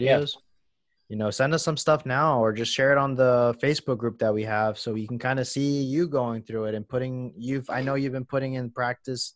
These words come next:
Speaker 2: the stuff that we've preached about on the show. Um, I think a lot of the people that are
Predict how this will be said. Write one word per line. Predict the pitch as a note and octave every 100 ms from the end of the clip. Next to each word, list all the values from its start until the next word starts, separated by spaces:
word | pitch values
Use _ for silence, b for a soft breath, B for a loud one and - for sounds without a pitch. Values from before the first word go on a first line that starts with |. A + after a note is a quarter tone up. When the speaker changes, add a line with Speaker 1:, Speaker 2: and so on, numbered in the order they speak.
| _
Speaker 2:
the | A#2
stuff | C3+ B2
that | B2+
we've | B2 A#2
preached | C3+ C3 -
about | C#3 C#3+ C3+
on | A#2
the | A2
show. | - C3+ D3+ E3+ B B B B B -
Um, | A2+ A2+
I | A#2
think | C#3+ C3+
a |
lot | B2 A#2+ B2+
of | A#2+
the | A#2+
people | B2+ A#2+ B2+ A#2
that | A2
are | G#2 G#2+